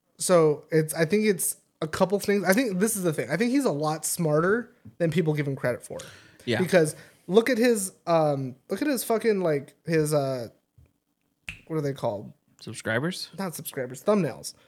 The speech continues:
Speaker 2: Oh, yeah.
Speaker 1: He
Speaker 2: Uh,
Speaker 1: make, I think he even admitted to making his, uh, like, pictures and his, uh, titles, like, very, very clickbaity. You know, like, I think, like, 'cause for a while he had, he had a husband. I don't know if they're together anymore, but
Speaker 2: I think he had a boyfriend. I don't know if he had a
Speaker 1: No, they were,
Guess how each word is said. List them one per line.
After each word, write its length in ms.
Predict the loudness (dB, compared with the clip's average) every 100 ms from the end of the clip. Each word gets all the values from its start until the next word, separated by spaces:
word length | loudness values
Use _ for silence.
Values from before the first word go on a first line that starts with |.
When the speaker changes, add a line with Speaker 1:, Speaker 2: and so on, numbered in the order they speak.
| _ _ _ _ _ -6 8
Speaker 2:
Oh, 200 | 10 12
yeah. 420 | 10 8 8 2
Speaker 1:
He 100 | 2
Speaker 2:
Uh, 60 | 6
Speaker 1:
make, 340 | 6 4 0
I 80 | 0
think 180 | 0 0
he 80 | 0
even 140 | 2
admitted 460 | 2 2 4 2 0
to 60 | 0
making 360 | 0 0 -2
his, 380 | 2 2 2 -4
uh, 460 | -6 -6 -6 -10 -16 -16
like, 200 | -16 -6
pictures 560 | -6 -2 0 0 0 -2
and 200 | -4 -2
his, 440 | 0 0 -4 -6
uh, 320 | -8 -10 -20 -20 _ -12
titles, 480 | -2 0 2 0 0
like, 140 | -2
very, 460 | 0 2 2 2 2
very 540 | 2 2 0 -4 -12 -12
clickbaity. 760 | -2 -2 0 -2 -2 -4 -8 _ _ _ _ _ _ _ -2
You 80 | 4
know, 120 | 4
like, 120 | 4
I 60 | 4
think, 180 | 2 2
like, 220 | 0 2
'cause 240 | 2 2 0
for 140 | 4
a 40 | 4
while 220 | 4 2
he 120 | 4
had, 140 | 4 2
he 120 | 2
had 120 | 2
a 40 | 2
husband. 400 | 0 2 0 2
I 60 |
don't 120 | 0
know 80 | -2
if 80 | -2
they're 100 | -4
together 320 | -2 -2 -2
anymore, 340 | -4 -6 -6 -6
but 220 | -6 -8 _ _ 4
Speaker 2:
I 100 | 4
think 160 | 6 6
he 60 |
had 120 | 4
a 60 | 4
boyfriend. 720 | 0 2 2 2 -2 -4 -4
I 40 | -2
don't 120 | 0
know 60 |
if 80 | 0
he 60 | 0
had 120 | 0
a 80 | 2
Speaker 1:
No, 120 | 4
they 60 |
were, 60 | 6